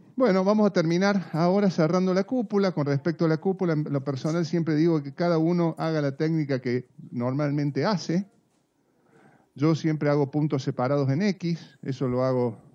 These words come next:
hace mucho. De todas maneras, una histerectomía intrafacial como esta tiene cero por ciento de posibilidades de complicaciones posteriores, de disrupción de cúpula,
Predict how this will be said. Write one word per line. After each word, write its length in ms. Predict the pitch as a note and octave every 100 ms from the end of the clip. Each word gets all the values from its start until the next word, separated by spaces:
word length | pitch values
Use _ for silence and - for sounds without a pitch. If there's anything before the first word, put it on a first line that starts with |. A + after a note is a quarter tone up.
| _ _ _ _ -
hace 240 | C#3 C3+
mucho. 280 | F3 A3 E3+
De 60 | D3+
todas 180 | G3+ F#3
maneras, 260 | F3+ G3
una 100 | F#3+
histerectomía 440 | F3 D3+ C#3 D#3 F3+
intrafacial 480 | E3 D3+ C#3 F3+ E3
como 200 | D#3+ F3+
esta 200 | - D#3+
tiene 220 | D#3+ D3
cero 320 | - G3 F3
por 160 | D3 C3
ciento 420 | D#3+ E3 D#3+ D#3 - -
de 100 | -
posibilidades 460 | C3+ B2+ C3+ D3 D3+
de 80 |
complicaciones 680 | D3 A#2 A#2+ A#2+ A2+ C#3 C3+
posteriores, 640 | B2+ A#2+ A#2 B2 C#3+ C3+
de 60 | A#2
disrupción 440 | A#2 A2 G#2+ C#3 A#2+
de 100 | A#2
cúpula, 440 | G#2+ G2 A#2 -